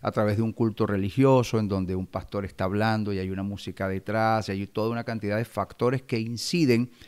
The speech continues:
que son de alto impacto emocional y pueden lograr que una circuitería, circuitería neuronal desencadene todos estos procesos que ya hemos venido,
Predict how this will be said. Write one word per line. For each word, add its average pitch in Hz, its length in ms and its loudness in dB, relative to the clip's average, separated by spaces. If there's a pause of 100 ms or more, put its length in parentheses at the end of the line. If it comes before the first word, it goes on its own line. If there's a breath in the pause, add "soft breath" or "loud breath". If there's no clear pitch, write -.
(120)
que 107 100 8
son 117 200 10
de 117 80 6
alto 113 220 4
impacto 123 360 2
emocional 120 560 4 (300 loud breath)
y 110 80 0
pueden 120 240 6
lograr 135 500 8 (420 loud breath)
que 117 140 4
una 110 260 4
circuitería, 120 920 0
circuitería 107 720 2
neuronal 107 680 4
desencadene 120 600 2
todos 104 140 0
estos 104 220 -2
procesos 110 400 0
que 104 100 -4
ya 98 60 0
hemos 98 180 -4
venido, 98 480 -4